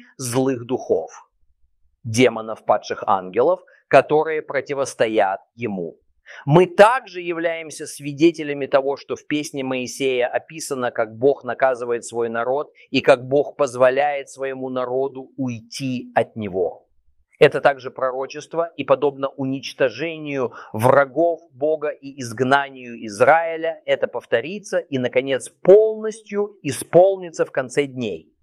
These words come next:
Я, я надеюсь, вы сможете понять это. Нас часто учили, что Бог не накажет своих и не позволит своим уйти от Него. У этого утверждения нет абсолютно никакой библейской поддержки.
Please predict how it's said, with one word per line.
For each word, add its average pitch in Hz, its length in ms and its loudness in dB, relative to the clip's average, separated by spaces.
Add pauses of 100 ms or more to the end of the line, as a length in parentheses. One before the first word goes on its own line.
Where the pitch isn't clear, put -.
(1200)
Я, 123 160 6
я 127 200 2
надеюсь, 160 480 2
вы 143 100 -4
сможете 139 480 -4
понять 127 540 -2
это. 110 540 -2 (1300)
Нас 160 420 4
часто 175 500 0
учили, 156 500 -2
что 147 240 -2
Бог 147 400 2
не 147 180 -2
накажет 147 720 0
своих 165 500 -2
и 151 60 -4
не 139 140 -4
позволит 123 640 -4
своим 131 420 0
уйти 120 500 0
от 80 140 -10
Него. 80 420 -14 (1200)
У 135 120 8
этого 165 300 4
утверждения 160 840 0
нет 175 260 0
абсолютно 156 520 -2
никакой 131 500 -4
библейской 113 580 -4
поддержки. 92 840 -8